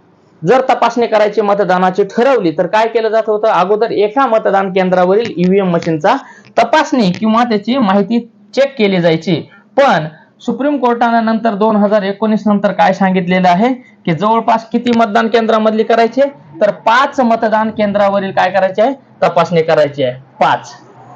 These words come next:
पाच मतदान केंद्रावरील व्हीव्हीपॅटच्या मताची पडताळणी करायची आहे. अगोदर किती जणांची करायची?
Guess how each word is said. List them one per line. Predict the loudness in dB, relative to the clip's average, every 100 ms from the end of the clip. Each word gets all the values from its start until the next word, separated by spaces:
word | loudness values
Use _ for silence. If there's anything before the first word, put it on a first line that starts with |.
| -20 -20 -20 -20 -20 -20 -20 -2
पाच | 0 2 0
मतदान | -2 0 0 0
केंद्रावरील | 0 0 2 2 2 0
व्हीव्हीपॅटच्या | 2 2 2 2 0 -2 -2 0
मताची | 0 0 0 0 -2
पडताळणी | 0 0 2 0 0 -2
करायची | 0 0 0 -2
आहे. | 0
अगोदर | 0 2 0
किती | 0 0
जणांची | 0 0 -2 -2
करायची? | 0 0 -2 -6 -8